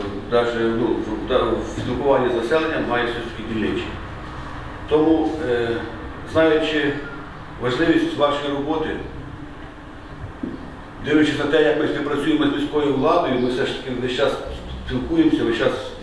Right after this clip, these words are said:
він нас буває, от король, я бачу, завжди в нас, завжди якась є співпраця. Ми впевнені в тому,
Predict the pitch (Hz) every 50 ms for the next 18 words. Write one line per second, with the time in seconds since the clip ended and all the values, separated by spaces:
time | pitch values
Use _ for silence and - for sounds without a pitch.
0 | - 110 120 120 113 120 - - - - - 117 139 - - 214 - - 123 120
1 | 110 113 113 113 - - - - - - - - - - - - - - 117 123
2 | 156 160 160 - - - - 123 123 120 123 - 113 110 - - 110 107 120 135
3 | 143 143 143 - - - - - - - - - - - - - - - - -
4 | 120 120 117 120 160 156 151 139 139 - - 131 127 127 - 127 123 - - 123
5 | - 120 143 151 156 156 147 139 135 131 123 127 - - - 117 135 135 139 135
6 | 131 123 123 120 - - - - - - - - - - - 151 143 139 143 135
7 | 131 - - 151 151 143 143 131